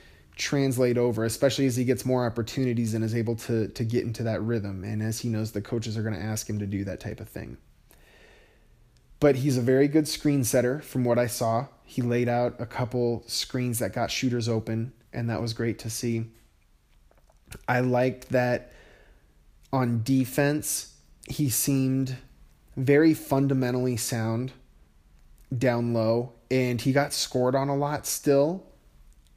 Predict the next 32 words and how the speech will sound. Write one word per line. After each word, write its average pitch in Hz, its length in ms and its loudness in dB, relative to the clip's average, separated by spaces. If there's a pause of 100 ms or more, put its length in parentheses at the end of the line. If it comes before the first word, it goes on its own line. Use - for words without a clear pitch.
I'm, 127 260 0
I'm 123 140 -2
hesitant 135 840 -2 (960)
to 139 180 2
attribute 135 420 0
that 143 180 4
to 131 60 -4
anything 151 300 0
at 123 80 -2
the 123 60 -2
point, 135 260 -2
because 131 180 -2
like 143 160 6
I 135 60 2
said, 120 300 2
the 104 80 -4
tape 147 260 0
I 123 80 2
saw 120 240 0
was 117 240 0
against 113 300 -2
Tennessee, 120 480 0
which 104 120 -2
was 107 120 -4
one 117 100 0
of 113 60 0
the 110 60 0
better 110 220 0
teams 110 320 -4
in 104 100 -4
the 104 60 -2
nation. 107 460 -4